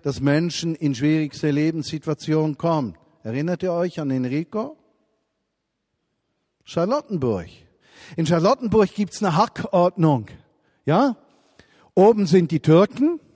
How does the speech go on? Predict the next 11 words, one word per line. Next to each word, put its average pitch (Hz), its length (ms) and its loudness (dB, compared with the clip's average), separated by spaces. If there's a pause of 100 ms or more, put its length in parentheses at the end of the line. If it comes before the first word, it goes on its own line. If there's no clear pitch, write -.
(1600)
in 180 80 4
der 196 100 6
Mitte 214 280 4
sind 175 200 2
die 165 140 -2
Deutschen, 208 420 4
die 180 140 2
halten 180 240 0
sich 151 180 -2
ziemlich 160 400 -2
ruhig, 185 580 0